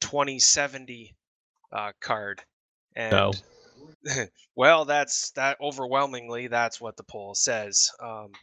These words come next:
Speaker 1: there, there was actually quite a bit of hits on this one. Um, almost a hundred people piped in, and ninety-five percent of them said, "Stick with your, uh, ten eighty."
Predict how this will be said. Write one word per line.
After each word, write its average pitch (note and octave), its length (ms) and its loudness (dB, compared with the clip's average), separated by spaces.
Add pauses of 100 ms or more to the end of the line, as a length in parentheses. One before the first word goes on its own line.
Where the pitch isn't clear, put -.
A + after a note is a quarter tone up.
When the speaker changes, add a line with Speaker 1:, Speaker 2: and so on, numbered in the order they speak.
(160)
Speaker 1:
there, C#3 240 -6
there C3 100 -6
was B2 120 -4
actually C3+ 280 0
quite C#3 220 0
a G#2+ 60 -12
bit C3+ 200 0
of G#2+ 140 -2 (160)
hits C#3 320 -2
on G2+ 160 -4
this G2 240 -4
one. G#2 260 -10 (680)
Um, G2+ 260 -6
almost C#3 380 0
a B2+ 80 -2
hundred C#3 240 0
people C3 460 -4
piped A#2 360 -4
in, A2+ 240 -6
and G#2+ 280 -6 (880)
ninety-five D3 640 2
percent B2+ 360 -4
of A2+ 100 -12
them G#2+ 180 -14
said, A2+ 360 -2
"Stick - 440 -2
with B2 200 -10
your, A2+ 400 -14
uh, - 200 -12 (120)
ten A2 220 -2
eighty." G2 360 -10